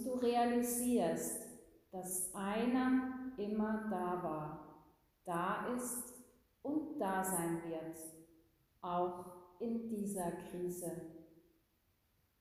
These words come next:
Gott schaut dich fragend an.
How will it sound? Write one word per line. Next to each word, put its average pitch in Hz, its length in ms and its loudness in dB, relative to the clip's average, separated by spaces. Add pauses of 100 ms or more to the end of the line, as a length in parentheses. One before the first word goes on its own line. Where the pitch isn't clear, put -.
(880)
Gott 180 300 -2
schaut 190 340 0 (160)
dich 240 220 -4
fragend 196 580 0
an. 175 360 -2